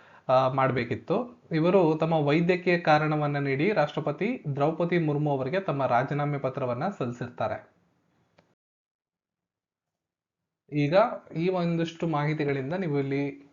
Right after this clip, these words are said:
ಕರೆಂಟ್ ಅಫೇರ್ಸ್, ಆ, ಎಂ ಸಿ ಕ್ಯೂಸ್ ಇರ್ತವೆ ಇದ್ರ ಮೇಲೆ, ಅದನ್ನ ಆನ್ಸರ್ ಮಾಡೋದಕ್ಕೆ ಟ್ರೈ ಮಾಡಿ. Who is the current vice president of India? ಎರಡ್ ಸಾವಿರದ ಇಪ್ಪತ್ತೈದರ ಆಗಸ್ಟ್ ವೇಳೆ, ಸೆಪ್ಟೆಂಬರ್ ವೇಳೆಗೆ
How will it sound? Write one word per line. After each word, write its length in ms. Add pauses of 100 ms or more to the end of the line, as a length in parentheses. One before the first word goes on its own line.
ಕರೆಂಟ್ 340
ಅಫೇರ್ಸ್, 400
ಆ, 140 (440)
ಎಂ 120
ಸಿ 120
ಕ್ಯೂಸ್ 240
ಇರ್ತವೆ 480 (180)
ಇದ್ರ 140
ಮೇಲೆ, 400
ಅದನ್ನ 180
ಆನ್ಸರ್ 280
ಮಾಡೋದಕ್ಕೆ 320
ಟ್ರೈ 180
ಮಾಡಿ. 320 (580)
Who 140
is 120
the 140
current 440
vice 380
president 500
of 540
India? 240 (1200)
ಎರಡ್ 240
ಸಾವಿರದ 240
ಇಪ್ಪತ್ತೈದರ 440
ಆಗಸ್ಟ್ 540
ವೇಳೆ, 400
ಸೆಪ್ಟೆಂಬರ್ 480
ವೇಳೆಗೆ 580